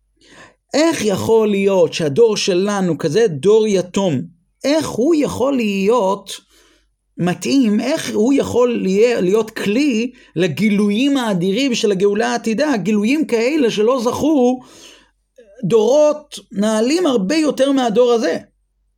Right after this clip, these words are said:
בשפת הגמרא, "אך שרדרה? הדור נהיה כשר יותר, נהיה מוכשר יותר?" בתמיהה. על זה ההוראה שכן, על ידי שיעקב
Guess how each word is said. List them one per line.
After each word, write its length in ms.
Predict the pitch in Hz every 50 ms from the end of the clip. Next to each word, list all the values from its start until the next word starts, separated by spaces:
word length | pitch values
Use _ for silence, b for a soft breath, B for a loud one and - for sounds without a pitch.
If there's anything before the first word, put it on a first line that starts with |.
| _ _ _ _ _ - - - 165
בשפת 440 | 165 147 - - 214 214 233 233
הגמרא, 520 | 226 185 175 185 180 180 180 202 196 170 147 -
"אך 320 | - 139 131 - - -
שרדרה? 760 | - - - 156 135 131 117 120 135 151 196 247 277 254 147 113 - _ _ _ _ _ _ _ _ _ _ _ _ -
הדור 360 | 131 123 107 147 165 208 247
נהיה 260 | 208 165 151 160 185
כשר 400 | 190 185 143 - - - 143 160
יותר, 520 | 226 277 285 269 277 277 254 214 147 135 131 127
נהיה 200 | 135 147 160 170
מוכשר 420 | 165 139 - - - 151 208 269
יותר?" 300 | 277 262 214 269 254 233
בתמיהה. 480 | 190 175 185 190 196 196 190 190 151 127 - - B B B B B B B B B B B B
על 180 | 139 127 113 110
זה 180 | 107 180 208 214
ההוראה 440 | 208 190 180 165 165 160 170 190
שכן, 500 | 185 - - 160 - - - 170 165 147 113 110 - - B B B B B
על 100 | B -
ידי 380 | 104 104 98 165 220 240 240 214
שיעקב 720 | - 214 214 190 185 175 170 156 - - 214 220 220 196